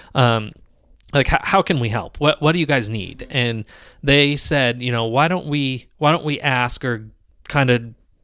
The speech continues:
ask our teachers and get more input from our staff?" And so we had a meeting at Steph's house, um, with the principals of each, or the counselors with each building, and then, um, a teacher from all the, the two elementary schools. Um, Micah was there at, from Burkett, and then the high school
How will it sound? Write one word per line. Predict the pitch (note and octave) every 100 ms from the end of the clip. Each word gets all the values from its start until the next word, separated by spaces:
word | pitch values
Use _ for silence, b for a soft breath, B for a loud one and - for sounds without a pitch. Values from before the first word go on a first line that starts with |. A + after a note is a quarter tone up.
| _ D3
ask | C3 -
our |
teachers | C3+ C#3 A#2+ A#2
and | B2 A#2+
get | C3+ - _ _ _ _
more | - C#3 C3+
input | D3+ C3 C#3+ -
from | B2+
our | G2+ F#2+
staff?" | - A2 F2 - B B B
And | C3+ B2+
so | - C3+
we | C#3+
had | C#3+ D#3+
a | E3+
meeting | C#3 C3+ B2 A#2+ A#2
at | A#2 -
Steph's | - A#2+ -
house, | - G#2 G2+ - -
um, | C#3 G#2+ G2 G2
with | G#2+ -
the | A2+
principals | - C3 A#2 A#2+ A#2+ A2
of | A2
each, | A2 G#2
or | - B2
the | A#2+
counselors | - - D#3+ D3+ - A#2+ A2
with | A#2
each | B2+ A2 -
building, | A#2+ A2 A2
and | G#2+ A2
then, | A2 G#2+ - b b b -
um, | A2+ G2 G#2 G#2 _ _ _
a | C#3+
teacher | - C#3+ - - - _ _ -
from | - A#2 G2+ G2 -
all | B2+ C3+
the, | B2
the | B2 A2+
two | C#3 F3
elementary | D#3 C3+ B2 C3
schools. | - B2+ A2+
Um, | - A2+ G#2+ G2+ G#2
Micah | B2 C3+ C3+ A#2+
was | A2+ G#2+
there | A#2 A2+
at, | G#2+
from | - A2 G#2+
Burkett, | G#2+ - G#2+ -
and | A2
then | G#2+ G#2
the |
high | G#2 A2+
school | - A2+ G#2